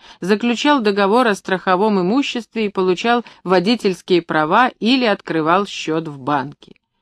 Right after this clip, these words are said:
Компьютерам было известно, исправно ли он платит налоги, получает ли пособие по безработице или пользуется услугами благотворительных фондов.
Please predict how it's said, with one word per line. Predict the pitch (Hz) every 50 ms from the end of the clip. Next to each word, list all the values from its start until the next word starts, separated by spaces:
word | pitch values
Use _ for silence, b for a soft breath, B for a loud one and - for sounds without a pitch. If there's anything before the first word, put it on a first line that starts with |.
| _ _ _ -
Компьютерам | - 175 180 175 170 185 208 220 208 - 214 208 202 202 185
было | 196 202 196 190 190 190
известно, | 175 180 180 196 196 185 - - 185 180
исправно | 180 175 - - 185 190 202 202 196 180
ли | 170 165 160
он | 156 156 160
платит | - - 156 156 156 151 - 165 160 -
налоги, | 160 156 151 151 147 165 196 202 185 180 185
получает | 170 - 190 202 214 202 - 254 247 233 -
ли | 180 170
пособие | 165 - 165 165 - - 175 160 147 151 156 151
по | - - 156
безработице | 147 156 151 143 151 151 160 175 214 254 247 - 220 208 - - 208 - b b b b b
или | 285 320 349 320 269
пользуется | 202 _ - 202 240 254 240 226 226 202 175 - - 170
услугами | 156 147 - - 170 202 247 226 240 226 220 214 214 208 b b b b
благотворительных | 175 170 175 180 165 160 156 - 151 151 151 151 165 190 190 - 190 170 165 170 170 - -
фондов. | _ - 143 143 127 120 - - -